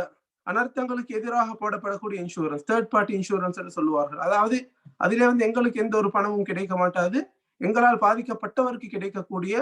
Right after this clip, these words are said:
அந்த, அந்த இன்சூரன்ஸ் முறை, அந்த முறையும் இந்த கமர்ஷியல் இன்சூரன்ஸ் என்ற அடிப்படையிலே வணிக காப்பீட்டு முறையிலே அமைந்தால் அதுவும் ஹராமான ஒரு முறையாக இருக்கின்றது. எனவே இதற்கான மாற்றீடு இஸ்லாமிய இன்சூரன்ஸ் முறை என்ன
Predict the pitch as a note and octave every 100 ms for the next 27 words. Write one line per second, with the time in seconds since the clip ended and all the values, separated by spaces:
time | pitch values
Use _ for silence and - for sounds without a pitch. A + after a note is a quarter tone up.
0 | - _ _ _ _ F3 F#3+ F3 D#3+ D#3
1 | - _ _ - G3 G3+ G#3+ A3 F#3+ F3+
2 | E3 D#3 D3 - E3+ A#3 B3+ A#3+ A#3+ C#4
3 | D4+ - _ _ - G3+ G3+ G3 G#3 A#3
4 | C4 C4 C4 B3 - - G#3+ G3+ A#3+ A#3
5 | A3+ A3 G3+ G#3 F3+ G3 G3+ F#3 F3 D#3+
6 | D3 F3 B3 A#3+ B3 A3+ A3 A#3 - G3+
7 | G3+ G3+ G3+ F3+ F3 F#3 F3+ F#3+ C#4+ -
8 | _ _ - F#3 B3 C#4+ - F#3+ A3 A3
9 | G3+ G3+ B3 G3+ F3 F3 F#3 F#3 E3 D#3+
10 | - D#3+ D#3 E3 C#4 - _ _ G#3 C4
11 | B3+ B3+ C4 C4 A#3 G3+ A#3 C4 B3+ A#3+
12 | A#3 B3 - - G3 - A#3+ A#3+ A3+ G#3
13 | F#3+ G#3+ G#3 G3 G3 F#3+ F3 F#3